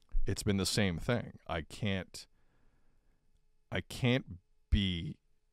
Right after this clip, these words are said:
chill about a lot of subjects and do my job properly.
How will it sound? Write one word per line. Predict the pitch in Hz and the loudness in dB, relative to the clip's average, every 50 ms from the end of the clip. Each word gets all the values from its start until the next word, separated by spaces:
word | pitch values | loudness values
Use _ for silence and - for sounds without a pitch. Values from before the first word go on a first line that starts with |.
| _ _ _ _ _ _ _ _ _ _ _ _ _ _ _ _ _ _ - - | _ _ _ _ _ _ _ _ _ _ _ _ _ _ _ _ _ _ -20 -10
chill | - - - - 127 113 98 80 69 - - | -8 -6 -2 2 2 4 4 2 0 -4 -6
about | 90 87 80 95 92 90 85 - | -6 -4 -2 0 0 0 -2 -4
a | 90 | -8
lot | 85 87 85 82 82 82 | -6 -2 0 0 0 0
of | 80 | -2
subjects | - - - 98 87 78 87 76 - - - - | -4 0 2 2 2 0 -4 -6 -6 -8 -8 -8
and | 95 80 | -8 -8
do | 78 92 90 | -4 -4 -4
my | 85 80 80 | -4 -4 -6
job | 80 - - 104 85 90 87 - | -8 -6 -4 -2 0 0 -2 0
properly. | - - - 78 78 - - - - - 80 | 0 0 0 0 -6 -8 -8 -8 -8 -10 -12